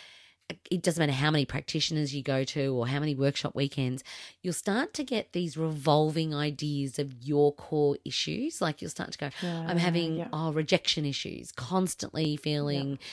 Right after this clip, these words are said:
Speaker 1: less than." And you start to go, "I'm kind of starting to get my top five." And what you wanna do with those is we wanna start really going in and seeing what's going on. We want understanding,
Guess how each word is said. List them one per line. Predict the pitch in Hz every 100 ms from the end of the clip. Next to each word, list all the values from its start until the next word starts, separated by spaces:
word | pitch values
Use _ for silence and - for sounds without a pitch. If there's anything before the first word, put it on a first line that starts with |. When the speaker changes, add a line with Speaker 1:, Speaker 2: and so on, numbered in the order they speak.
| - - -
Speaker 1:
less | 156 151 -
than." | - 135 127 123
And | - 165
you | 175
start | - 214 262
to | 254
go, | 208 175 -
"I'm | 180 285 - -
kind | - - - 147 165 180
of | 175
starting | - 151 151
to | -
get | -
my | -
top | 143 - - -
five." | - 113 117 139 247 330 - - - - - - - _ -
And | 208
what | 202 269
you | 269 247
wanna | 240 202
do | 185 180
with | 165 156
those | 147 147 143 127 131 - -
is | 175 147 143 -
we | 156
wanna | 156 170 180
start | - 170 151 147
really | 151 156 165 196 202 190 175
going | 160 151 147 143
in | 139 131
and | 127 139
seeing | - 165 143 143 143
what's | 160 151 - 165 202 -
going | - 180 170
on. | 160
We | 160
want | 151 139
understanding, | 135 139 123 - 165 165 175 170 165 165